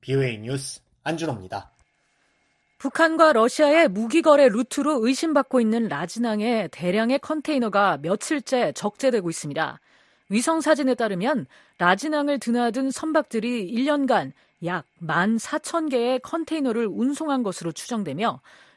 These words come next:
Speaker 2: 이는 미국 정부의 만 육천 개 추산치와 비슷한 수치입니다. 조상진 기자가 보도합니다.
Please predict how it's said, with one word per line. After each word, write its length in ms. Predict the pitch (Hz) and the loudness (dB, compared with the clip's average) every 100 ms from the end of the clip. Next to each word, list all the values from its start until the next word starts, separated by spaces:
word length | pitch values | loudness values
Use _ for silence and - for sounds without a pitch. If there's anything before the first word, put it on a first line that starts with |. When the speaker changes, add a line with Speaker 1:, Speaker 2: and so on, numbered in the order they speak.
| - | -2
Speaker 2:
이는 280 | 240 302 202 | 0 2 0
미국 300 | 233 294 - | 0 -2 -2
정부의 600 | 269 247 254 262 214 139 | -2 0 2 2 0 0
만 360 | 160 196 233 180 | 0 0 2 -2
육천 520 | 208 - 302 285 254 | -4 -6 -4 -2 2
개 240 | 269 233 | 2 2
추산치와 920 | - - 285 277 247 - 233 262 240 - | -2 -10 -6 -2 -4 -4 -2 0 0 -2
비슷한 420 | 226 220 254 208 | -8 -6 -4 -4
수치입니다. 580 | - - 151 160 135 - _ _ _ _ | -6 -8 -6 -6 -6 -12 _ _ _ _
조상진 480 | - 247 320 320 277 | -4 -2 0 -2 0
기자가 300 | 233 196 160 | -2 -2 -8
보도합니다. 720 | - 175 160 135 131 113 - | -8 -6 -6 -8 -10 -14 -20